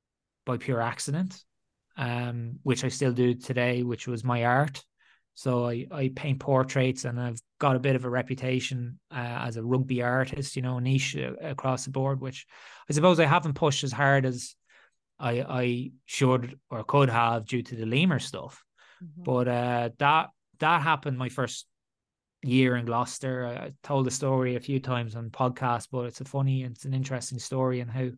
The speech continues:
Speaker 1: how things can happen. But it was Christmas, first year in Gloucester, Secret Santa, and everyone pulls, obviously, who they're going to get a present for. And I got the most famous fella on the squad, which is Mike Tindall.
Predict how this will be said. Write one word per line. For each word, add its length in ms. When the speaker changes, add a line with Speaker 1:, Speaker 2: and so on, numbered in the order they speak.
Speaker 1:
how 100
things 300
can 100
happen. 400
But 160
it 60
was 360
Christmas, 420
first 260
year 140
in 80
Gloucester, 640
Secret 320
Santa, 480
and 640
everyone 340
pulls, 380
obviously, 440
who 260
they're 140
going 180
to 60
get 100
a 60
present 360
for. 520
And 100
I 60
got 260
the 60
most 240
famous 300
fella 240
on 160
the 60
squad, 440
which 200
is 120
Mike 200
Tindall. 340